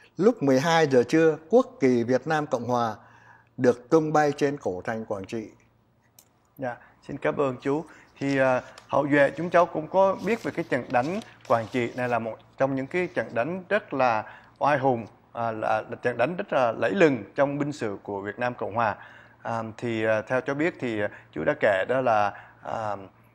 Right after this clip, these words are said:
Speaker 2: nó có hai giai đoạn. Giai đoạn đầu là, à, phía Cộng sản Bắc Việt,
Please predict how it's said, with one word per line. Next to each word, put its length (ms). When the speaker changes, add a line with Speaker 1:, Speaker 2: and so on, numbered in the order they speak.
Speaker 2:
nó 140
có 120
hai 220
giai 140
đoạn. 300
Giai 140
đoạn 220
đầu 200
là, 280
à, 300
phía 160
Cộng 180
sản 180
Bắc 120
Việt, 180